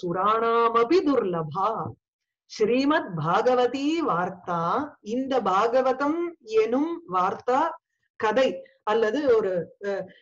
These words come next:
இ-, வார்த்தான இன்னைக்கு ஒ-, உலகத்துல நம்ம பாக்குறது வந்து, அதாவது, அஹ், வார்த்தான நியூஸ் அப்படின்னு படிக்கிறோம் நம்ம. ம்? ஸ்ரீமத் பாகவதி வார்த்தா, அத வந்து வ-, ஒ-,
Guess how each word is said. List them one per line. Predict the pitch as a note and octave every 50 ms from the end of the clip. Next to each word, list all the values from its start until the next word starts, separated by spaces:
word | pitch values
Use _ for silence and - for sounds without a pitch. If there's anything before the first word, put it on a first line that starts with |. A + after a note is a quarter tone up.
| - -
இ-, | G#3+ G#3+ G3+ F#3+ F#3 - E3+
வார்த்தான | F#3+ F#3+ G3 A3+ A#3 A3+ - B3 A#3 A#3+ A#3+
இன்னைக்கு | C#4 D4+ C4 A3+ A3 A#3 A#3+ B3 B3+ B3 - - B3 A3+ A3 A3 G#3+ G#3 G3+ G3+ G3 - -
ஒ-, | G3+ G#3 G#3 G3+ G3+ F3+ F3+ G3 G#3
உலகத்துல | G#3+ B3 C4 C4+ C#4+ C#4+ - C#4+ C4+ C4 A#3+ G#3 - - -
நம்ம | G#3+ G#3+ G#3+ G#3+ G#3 G3 F#3+ F#3 E3+ F3 - _ - G#3
பாக்குறது | G#3+ A3+ A3+ A#3+ A#3 G#3 G#3
வந்து, | G#3 G#3+ A3+ C#4+ C4 G#3 G3+ A3 A3
அதாவது, | G3+ G3+ G#3 A3 A3+ C4 B3+ A#3 - - - - _ _ _ _ -
அஹ், | G#3 G3 G3 F#3+ F#3+ F#3 F#3 F3+ F3+ F3 F3
வார்த்தான | F#3 G3 G#3+ A3+ A#3 A3 A#3 G#3+ G#3+ A3 B3 C4 A#3
நியூஸ் | A3 A#3+ C4+ D4+ D4 B3 - - - - A#3+
அப்படின்னு | - - G3+ G3 G3+ A3+ B3 B3 G3+
படிக்கிறோம் | G#3 G3+ G#3 G#3 A3 A3 G#3 G3+ F#3
நம்ம. | F3 F3 E3+ E3 E3 D#3+ E3 G#3 A3+ - - - - - - _ _ _ _
ம்? | _ F#3+ G3 A3+ C#4 E4+ F4 - _ _ _ _ _ _ _ _ _ _ _ _ _ _ _ - - _ _ _ -
ஸ்ரீமத் | - - - G3 G3+ G#3+ A3+ A#3+ C4+ D4+ D#4+ C4 F#3+
பாகவதி | E3+ - F#3+ G#3+ G#3+ G#3+ B3 A#3+ A#3+ A#3 A#3 C4+ C4 C4+ C#4+ D4+ D#4 - - -
வார்த்தா, | G3 E3+ E3+ E3+ E3+ F#3 G3 C#4 - - _ G#3+ F#3+ G3 G#3+ B3 C#4 C#4+ - -
அத | - F#3+ F3+ F3+ F3+
வந்து | F3 F3+ G3 C#4 A#3+ G3+
வ-, | G3+ F#3+ F3+ F3+
ஒ-, | F3+ F3+